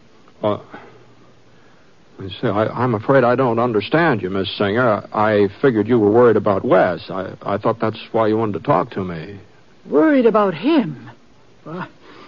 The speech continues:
Speaker 2: I'm worried about all the men he's gonna murder if somebody don't stop him. Men like Wyatt Barker and Todd Apple. Ben Hittleman, he'll be next.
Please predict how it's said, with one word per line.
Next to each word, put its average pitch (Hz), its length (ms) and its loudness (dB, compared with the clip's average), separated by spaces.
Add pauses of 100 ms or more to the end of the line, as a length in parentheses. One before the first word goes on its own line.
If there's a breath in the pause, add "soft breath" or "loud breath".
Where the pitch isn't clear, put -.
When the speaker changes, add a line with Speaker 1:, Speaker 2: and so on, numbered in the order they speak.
(520 loud breath)
Speaker 2:
I'm 208 440 2
worried 196 340 6
about 175 220 2
all 180 240 2
the 180 80 2
men 170 340 2
he's 165 160 0
gonna 170 220 -2
murder 165 480 4
if 156 120 0
somebody 175 440 2
don't 180 220 0
stop - 360 0
him. 147 280 -6 (500 soft breath)
Men 220 320 4
like 208 240 2
Wyatt 202 420 -2
Barker 190 520 -4
and 170 280 -2
Todd 226 340 0
Apple. 185 440 -2 (600 soft breath)
Ben 226 480 6
Hittleman, 170 760 2
he'll 220 400 6
be 202 160 4
next. 196 420 -4